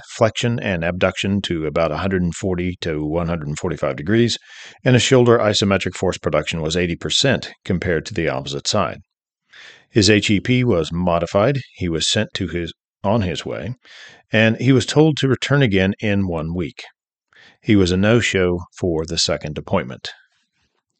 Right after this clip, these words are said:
The P T thought, "Uh-oh, what went wrong?" Attempts to contact the patient were unsuccessful,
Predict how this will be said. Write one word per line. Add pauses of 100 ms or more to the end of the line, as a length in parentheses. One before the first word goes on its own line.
(480)
The
P
T
thought, (340)
"Uh-oh, (460)
what
went
wrong?" (1000)
Attempts
to
contact
the
patient
were
unsuccessful,